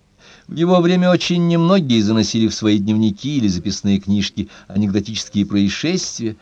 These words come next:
а тем более меткие замечания или какой-нибудь остроумный обмен мыслями, принадлежавшие хотя бы и такому великому писателю, как Пушкин. Поэтому нам в наследие осталось немного образцов его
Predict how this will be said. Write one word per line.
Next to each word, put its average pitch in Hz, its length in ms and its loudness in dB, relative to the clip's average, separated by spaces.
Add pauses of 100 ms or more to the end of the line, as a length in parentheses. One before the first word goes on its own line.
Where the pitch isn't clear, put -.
(240)
а 113 240 4
тем 220 360 -2
более 202 440 2
меткие 185 580 -2
замечания 123 880 0
или 98 140 -6
какой-нибудь 92 420 -4
остроумный 95 580 -2
обмен 90 280 0
мыслями, 143 580 -2 (440)
принадлежавшие 107 840 0
хотя 101 180 -4
бы 95 100 0
и 85 40 -4
такому 95 300 -2
великому 92 400 -2
писателю, 110 580 -4
как - 260 -16
Пушкин. - 360 -18 (720)
Поэтому 110 280 0
нам 180 360 2
в 117 40 0
наследие 98 680 0
осталось 92 460 -4
немного 135 440 0
образцов 160 540 -4
его 135 340 -4